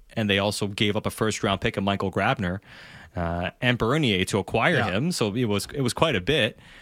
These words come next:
Speaker 1: Um,
Speaker 2: And he became the, uh, forever known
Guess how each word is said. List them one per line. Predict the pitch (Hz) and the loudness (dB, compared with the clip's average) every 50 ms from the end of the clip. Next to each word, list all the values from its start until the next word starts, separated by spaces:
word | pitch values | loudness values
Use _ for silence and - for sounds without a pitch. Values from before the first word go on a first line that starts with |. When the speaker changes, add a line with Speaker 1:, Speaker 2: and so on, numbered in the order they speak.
| - - - - - | -20 -20 -16 -6 0
Speaker 1:
Um, | 107 107 104 101 98 101 98 98 | 4 4 6 6 6 4 4 2
Speaker 2:
And | 101 120 | 2 2
he | 135 127 | 2 2
became | 120 131 117 - 131 127 120 120 117 117 | 0 0 -2 0 0 0 2 2 2 2
the, | 117 117 113 110 107 | 2 2 2 2 2
uh, | 107 107 104 104 101 98 | 2 0 0 0 -2 -4
forever | 92 - - 143 131 127 131 123 135 127 117 | -4 -4 -2 0 2 2 2 2 0 0 0
known | 117 120 123 127 127 127 120 113 107 101 | 2 2 2 2 2 2 0 0 -2 -6